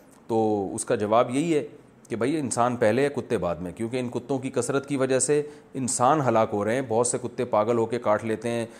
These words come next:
بہت سے بائکوں کے نیچے آ رہے ہیں، بائک والے گرتے ہیں، گاڑیوں کے نیچے آ رہے ہیں، ایکسیڈنٹ ہو رہے ہیں۔ تو پہلے ہمیشہ سے کے ایم سی والے کتوں کو مارا کرتے تھے،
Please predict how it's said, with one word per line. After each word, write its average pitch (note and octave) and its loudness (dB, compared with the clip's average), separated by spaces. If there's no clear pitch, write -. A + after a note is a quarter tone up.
بہت A2 2
سے C3 0
بائکوں A2 2
کے B2+ -2
نیچے B2 0
آ A#2 6
رہے B2+ 2
ہیں، B2+ -2
بائک A#2+ 2
والے B2 2
گرتے A2+ 0
ہیں، A#2+ 0
گاڑیوں A#2+ 2
کے B2 -2
نیچے B2 -2
آ A#2+ 6
رہے B2 2
ہیں، A#2+ 0
ایکسیڈنٹ A#2+ -2
ہو A2 0
رہے A#2+ 0
ہیں۔ D#3 -4
تو A#2+ -4
پہلے A#2+ 2
ہمیشہ B2+ 2
سے C#3+ 0
کے C3+ -4
ایم B2+ 0
سی B2+ -2
والے A#2+ 4
کتوں A#2+ -4
کو A#2 -2
مارا G#2+ 2
کرتے A2+ -2
تھے، A#2 -2